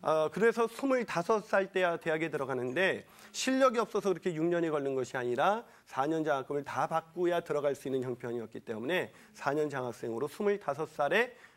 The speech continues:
드디어 대학 공부를 하기 시작합니다. 근데 이후로부터 잘 나가기 시작했어요. 미국 유타 대학의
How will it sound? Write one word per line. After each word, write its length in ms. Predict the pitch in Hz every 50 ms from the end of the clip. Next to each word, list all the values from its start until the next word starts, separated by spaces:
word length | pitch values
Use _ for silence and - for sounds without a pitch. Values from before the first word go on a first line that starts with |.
| - 120 113
드디어 400 | - 143 - - 135 120 104 98 -
대학 300 | - - 123 127 123 -
공부를 320 | - 113 113 107 131 147
하기 120 | 143 139 135
시작합니다. 520 | 123 - 123 - - - - - - - - - - - - - -
근데 140 | 202 226 233
이후로부터 540 | 226 233 240 233 233 220 214 214 214 226 202
잘 240 | - - 175 185 202
나가기 320 | 208 190 196 190 175 180
시작했어요. 760 | 170 - 196 170 - - 180 175 - 165 156 165 202 233 240 - - - - - -
미국 280 | 139 175 214 233 226
유타 320 | 190 202 202 - - 220 208
대학의 720 | 185 202 196 185 185 180 175 165 196 214 220 226 233 233